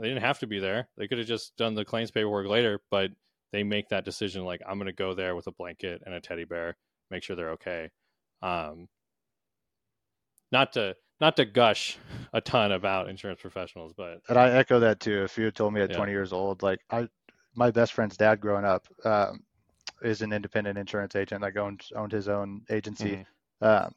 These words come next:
Speaker 2: first thing I did when I got to E pay was look him up. He was already, he was already using E pay 'cause he's, I always knew him as a very technology forward guy growing up.
Speaker 1: Yeah.
Speaker 2: But now just, like,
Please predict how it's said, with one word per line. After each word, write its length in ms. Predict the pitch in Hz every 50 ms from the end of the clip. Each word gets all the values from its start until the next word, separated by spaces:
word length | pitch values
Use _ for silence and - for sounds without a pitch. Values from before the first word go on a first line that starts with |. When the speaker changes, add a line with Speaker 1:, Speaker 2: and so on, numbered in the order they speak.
| _ -
Speaker 2:
first 240 | - 139 123 -
thing 100 | - 120
I 60 | 110 107
did 240 | 107 104 101 -
when 80 | 107 101
I 80 | 98 98
got 140 | 98 92
to 120 | - 95 95
E 60 | 95
pay 160 | - - 95
was 100 | 95 92
look 160 | 95 98 -
him 100 | - 98
up. 140 | 95 92 - -
He 60 | 110
was 140 | 101 95 104
already, 320 | 104 104 107 107 101 107
he 80 | - 110
was 120 | 104 101
already 200 | 113 113 113 113
using 200 | 113 113 107 110
E 80 | 107 107
pay 240 | - - 92 90 87
'cause 100 | - -
he's, 240 | - 107 98 - - - -
I 160 | - 113 113
always 260 | 117 117 123 123 117
knew 120 | 127 123
him 120 | 120 120 120
as 60 | 113
a 60 | 110
very 200 | 107 117 117 113
technology 520 | - - 120 110 - 120 110 110 107 110 107
forward 320 | - - 113 110 110 107
guy 200 | 117 113 113 110
growing 300 | 104 110 113 107 110 117
up. 200 | 131 123 107 - _
Speaker 1:
Yeah. 300 | - 120 113 113 104 101 - _ _
Speaker 2:
But 140 | - 113 113
now 260 | 113 123 139 147 147
just, 240 | 131 117 113 - -
like, 160 | 113 107 101